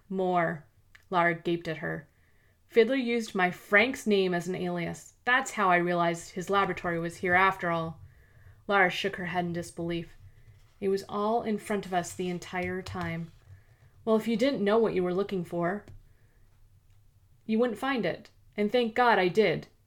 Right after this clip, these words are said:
and got you, to you in the nick of time." "How long have you been in there?" Lara shrugged. "I'm not sure. At least several hours. What time is it?" Justine glanced at her watch. "It's seven fifteen A M."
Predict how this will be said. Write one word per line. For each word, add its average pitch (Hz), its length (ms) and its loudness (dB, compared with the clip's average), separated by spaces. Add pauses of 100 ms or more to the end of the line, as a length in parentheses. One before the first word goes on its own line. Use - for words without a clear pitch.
(220)
and 196 160 -2
got 214 320 2
you, 196 60 -8
to - 240 -8
you 185 180 0
in 180 80 -2
the 180 80 -2
nick 196 180 -2
of 175 120 -10
time." 170 480 -4 (800)
"How 254 120 0
long 254 220 2
have 226 140 0
you 202 100 4
been 214 220 4
in 269 120 4
there?" 165 320 0 (460)
Lara 185 260 2
shrugged. 175 480 -4 (640)
"I'm 240 140 0
not 247 220 0
sure. 185 420 -4 (460)
At 220 120 0
least 226 220 -2
several 180 240 0
hours. 190 560 -4 (300)
What 214 100 -10
time 247 260 -4
is 175 140 -4
it?" - 160 -4 (560)
Justine 190 380 -6
glanced 175 340 -2
at - 60 -16
her 170 100 -4
watch. - 440 -8 (120)
"It's - 100 -12
seven 185 320 -4
fifteen 185 420 -8
A 175 140 -6
M." 170 320 -6